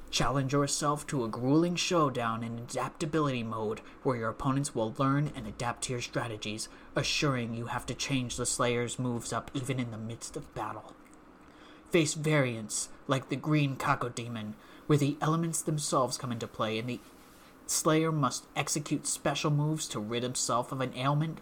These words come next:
or give himself the upper edge. Take your Slayer online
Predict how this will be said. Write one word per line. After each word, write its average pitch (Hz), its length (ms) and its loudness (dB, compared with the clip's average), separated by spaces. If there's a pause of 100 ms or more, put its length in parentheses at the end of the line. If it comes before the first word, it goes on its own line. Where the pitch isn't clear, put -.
or 127 100 0
give 120 200 -4
himself 110 440 -4
the 110 160 -6
upper 123 320 -4
edge. 113 440 -6 (1300)
Take - 300 6
your 117 100 -4
Slayer 117 480 -2
online 120 640 0